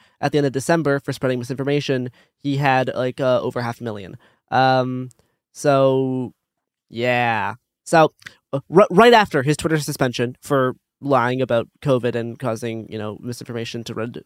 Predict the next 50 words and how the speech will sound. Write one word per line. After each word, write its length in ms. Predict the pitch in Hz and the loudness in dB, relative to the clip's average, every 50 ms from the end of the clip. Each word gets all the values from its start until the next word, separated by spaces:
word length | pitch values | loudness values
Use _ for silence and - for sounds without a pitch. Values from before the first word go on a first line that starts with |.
| _ _ - | _ _ -2
to, 180 | - 143 135 | 0 0 0
to 120 | - - 151 | 2 2 2
run 140 | 156 151 143 | 2 2 2
rampant 380 | 165 165 160 147 165 151 - | 2 2 2 2 2 0 2
around 460 | - 127 131 131 123 123 123 120 - - - - | 0 -2 0 0 -2 -2 -2 -4 -6 -10 -10 -8
a 40 | 127 | -4
health 200 | 135 151 147 - | -2 -2 0 -2
issue, 360 | 151 131 - 147 143 135 131 - - _ _ _ _ _ _ _ - | -2 -4 -2 -2 0 0 -2 -4 -8 _ _ _ _ _ _ _ 0
um, 380 | 135 139 135 135 135 131 131 131 | 2 4 4 4 2 2 0 -2
that's 360 | - 135 170 170 175 - - | 0 2 2 2 2 0 -2
when 160 | 160 165 156 143 | 0 0 2 2
Rogan 300 | 147 147 147 135 147 135 | 4 2 2 2 0 0
inv-, 200 | 135 135 127 - - | -2 -2 -2 -2 0
invited 340 | 139 143 135 139 135 135 127 | 0 2 4 4 2 2 0
him 200 | 131 123 123 123 | 0 -2 0 0
on. 180 | 110 90 - | 0 -2 -2
It 60 | - | -4
was 160 | 113 123 120 127 | -6 -6 -6 -2
right 260 | 127 139 143 143 135 | 2 2 2 4 4
after 260 | 135 135 131 - 135 | 2 2 0 -2 -6
he 100 | 123 131 | -6 -4
got 140 | 131 117 - | -4 -4 -4
suspended 520 | - 120 - - 123 120 117 113 110 - | -6 -10 -6 -4 -4 -4 -4 -6 -8 -6
from 180 | - 123 110 107 | -8 -8 -8 -8
Twitter. 380 | - - - - - - - _ _ _ _ _ - - _ _ | -10 -12 -10 -10 -10 -12 -14 _ _ _ _ _ -20 -20 _ _
And 260 | - 131 139 139 139 | -6 -4 -2 -2 -2
there's 260 | 117 135 151 151 147 - | -2 0 0 0 0 0
been 200 | - 151 147 143 | -2 -2 2 4
one 200 | 147 170 214 214 | 4 4 4 4
particular 420 | - 208 - 220 - 196 175 170 | 2 0 0 0 2 4 2 2
clip 220 | - - 190 165 | 4 4 2 2
from 140 | - - 147 | 2 0 0
the 100 | 135 131 | 0 0
interview 400 | 131 123 - 120 127 131 131 131 123 - - - - _ - | 0 0 -2 -4 -2 0 0 0 0 -4 -10 -20 -6 _ 0
that 100 | 147 143 | 2 2
has 180 | 143 135 - | 2 0 -2
really 400 | 131 135 160 170 156 160 160 151 - | 0 2 2 4 4 4 2 2 -2
caught, 540 | - - 156 147 143 139 - - _ - - _ _ | -2 2 4 6 6 6 4 2 _ -20 -20 _ _
like, 160 | - 135 131 | -6 -4 -4
the 80 | - 143 | -4 -4
far 220 | - - 170 160 | 2 4 6 6
right's 200 | 147 147 139 - | 6 6 4 2
attention. 520 | - - - 113 110 107 - 73 69 - - _ _ _ _ _ - | -4 -6 -6 -6 -6 -6 -10 -10 -12 -14 -16 _ _ _ _ _ -6
Um, 400 | - 117 117 113 110 107 110 - - | -2 0 0 0 0 -2 -6 -8 -8
you 120 | 117 131 | -6 -6
know, 120 | 123 107 - - | -4 -6 -6 -6
the, 320 | 110 120 131 135 135 117 | -8 -6 -2 -2 -2 -2
the 140 | - - 135 | -2 -4 -4
tweet 240 | - - 160 147 - | -2 -2 -2 -2 -2
that's, 220 | 127 123 - - | -4 -10 -10 -16